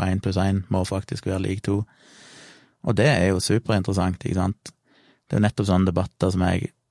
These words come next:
jeg elsker, og som det å stille spørsmål ved om to pluss to er fire, åpner opp for. Det er ingen som betviler at har du to epler og legger til to epler til, så sitter du igjen med fire epler. Og det er det som er så tragisk, at jeg føler Goffeng og den gjengen, de,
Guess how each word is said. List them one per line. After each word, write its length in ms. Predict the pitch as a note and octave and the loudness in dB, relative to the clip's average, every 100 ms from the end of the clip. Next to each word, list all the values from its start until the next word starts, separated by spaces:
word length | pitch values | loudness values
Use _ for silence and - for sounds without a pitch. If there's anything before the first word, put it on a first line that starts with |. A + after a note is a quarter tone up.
| _ - | _ -4
jeg 220 | F#2 G#2 | 0 2
elsker, 440 | F2 F2+ - F#2+ F2+ | 0 -2 -2 0 2
og 140 | F2+ F2 | 0 2
som 300 | F2+ F2 E2+ | 2 2 2
det 100 | E2+ | 0
å 80 | F2 | -2
stille 240 | - F#2 F#2 | -2 -2 -2
spørsmål 560 | - G2 - G#2+ F#2 | 0 -2 0 0 2
ved 120 | F#2 F2 | 2 0
om 80 | F2+ | 0
to 140 | F2+ - | 0 0
pluss 180 | F#2 | -2
to 100 | - F2+ | 0 0
er 80 | F2 | 2
fire, 420 | F2+ F2+ F#2+ F#2+ _ _ _ _ _ _ - | 0 0 0 -2 _ _ _ _ _ _ -4
åpner 380 | - F#2+ G2 A#2+ | 0 0 2 0
opp 100 | - | 0
for. 300 | F#2+ F2 - _ | -2 -2 -4 _
Det 100 | G2 | 0
er 60 | E2+ | 2
ingen 160 | F#2 | 2
som 140 | A#2 G2 | 0 0
betviler 560 | F2 E2+ F2 F#2+ F2 | 0 0 2 2 0
at 220 | - - - | -2 -10 -4
har 160 | F#2 | 0
du 20 | F2+ | 0
to 140 | - F#2+ | 2 0
epler 480 | F2+ - G2 F#2+ F2 | 0 -2 0 0 0
og 240 | F2+ F2 | 0 0
legger 240 | F2+ F2+ | 0 -2
til 160 | F#2+ F#2+ | -2 -2
to 160 | F#2 F#2 | 0 -2
epler 300 | - F2+ G2+ | -2 -2 0
til, 160 | G2+ | 0
så 140 | G2 F#2 | 0 -4
sitter 180 | F#2 F#2+ | -2 0
du 60 | |
igjen 100 | F#2 | 0
med 140 | F#2 F#2+ | 0 0
fire 320 | F#2+ - F#2 | -2 0 -4
epler. 320 | - G#2+ G2+ _ _ _ _ _ _ _ _ - _ _ _ _ _ _ - | 0 0 0 _ _ _ _ _ _ _ _ -20 _ _ _ _ _ _ -4
Og 80 | A2+ | 2
det 80 | G#2+ | 2
er 40 | |
det 20 | B2+ | 4
som 140 | G2 | 2
er 20 | |
så 80 | - | -2
tragisk, 540 | - G2+ C3 G2+ - | 0 0 2 -2 -2
at 100 | G2 | -2
jeg 80 | G2+ | 0
føler 220 | G#2+ G2 | 2 2
Goffeng 420 | G2 F#2 - A2+ G2 | 0 -2 0 0 2
og 80 | |
den 140 | F#2 F#2+ | 2 2
gjengen, 260 | F#2+ F#2+ | 2 0
de, 140 | F#2 | 0